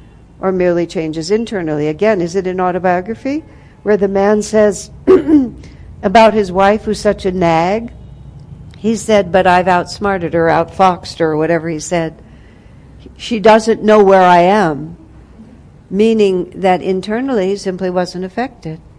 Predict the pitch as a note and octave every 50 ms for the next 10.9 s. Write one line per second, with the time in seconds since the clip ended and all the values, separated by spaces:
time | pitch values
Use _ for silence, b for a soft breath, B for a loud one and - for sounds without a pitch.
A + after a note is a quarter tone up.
0 | - - - - - _ _ _ - - - - _ _ - - _ - - -
1 | - - - - - G#3 F#3 - G#3+ A3+ B3+ C#4+ C#4 - - - G3 G3 F#3 F3+
2 | D#3+ E3+ E3+ F3 F#3 F#3 E3+ D#3+ E3 E3 F3 D#3 C#3+ E3 D#3+ D3+ - - E3+ D#3+
3 | D3+ D3 D#3 F3+ A#3 B3+ A3+ G3+ F3 F3+ F3+ F3+ F#3 F#3+ G3+ G3+ G#3 G#3 G#3 G#3
4 | G3 G3 G3+ G3 F#3+ F#3 F#3+ F3+ F#3 F#3 F#3 F3+ - - A#3 B3 B3 - F3+ E3+
5 | D#3+ - B B B B B B B B - - A3+ C4 B3+ B3 A3 A#3 B3 B3+
6 | B3 - - - G#3 G#3 A3 A#3+ B3+ C4+ C#4+ C#4 - D4 D4+ D#4+ F4 E4+ B3+ F3
7 | - D3 D3+ D#3+ F#3+ A3+ A#3+ A3+ G#3 F#3 D#3+ D#3+ E3 E3 E3 - - - - -
8 | - - B B B B B B B B B B B B - A3+ G#3+ - A#3 A#3
9 | A#3 A#3 - - - - - - - - G3+ F#3+ - A3+ A3 F#3+ - - A3 G#3
10 | G#3 G#3 G#3 G3+ - - A#3 D#4+ - - A3+ - - - - C#3+ C#3+ D3